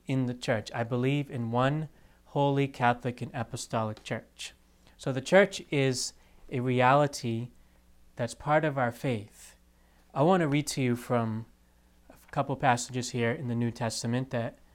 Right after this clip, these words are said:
shows how even in the beginnings of the revelation about the church, we have this idea that the church is an important part of our faith.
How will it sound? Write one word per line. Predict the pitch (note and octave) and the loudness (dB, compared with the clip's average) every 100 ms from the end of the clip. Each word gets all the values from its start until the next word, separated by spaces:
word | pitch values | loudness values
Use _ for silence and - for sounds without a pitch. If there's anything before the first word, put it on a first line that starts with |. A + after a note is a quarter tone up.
| _ - - | _ -20 -18
shows | - - D#3+ E3 C3 B2+ | -12 0 4 4 4 -2
how | C3+ B2+ A#2+ A2+ A#2 _ _ _ - | 0 4 4 2 -4 _ _ _ -4
even | D3 D3 D3 C#3 - - | -2 0 0 -2 -4 -6
in | C#3 B2+ B2 B2 | -2 0 -2 -4
the | B2+ | -8
beginnings | C3 B2 C3+ D3 A#2+ A#2+ - - | -6 -2 0 0 -2 -4 -10 -10
of | B2 A#2 A2+ - _ _ _ _ _ | -8 -6 -8 -14 _ _ _ _ _
the | - A2+ | -10 -2
revelation | B2 A#2+ B2 B2+ - | 0 0 0 0 -2
about | B2 A#2 | -2 -2
the | A2 | -4
church, | - D3+ B2+ - - - - _ - | 2 4 4 0 -12 -14 -20 _ -8
we | B2+ | -2
have | D3 D#3 | 2 2
this | D3+ - | 2 -2
idea | D3+ C3 C3 | -2 -2 -2
that | A#2+ | -2
the | - | -6
church | - C#3 A#2+ - | 2 2 2 -4
is | C3 B2 | -8 -6
an | A#2+ | -6
important | A2+ C#3 C#3 | -2 -4 -2
part | C3 A#2 | -2 -2
of | A2 | -2
our | A2 | -6
faith. | - A#2 G#2 - | -6 -6 -8 -14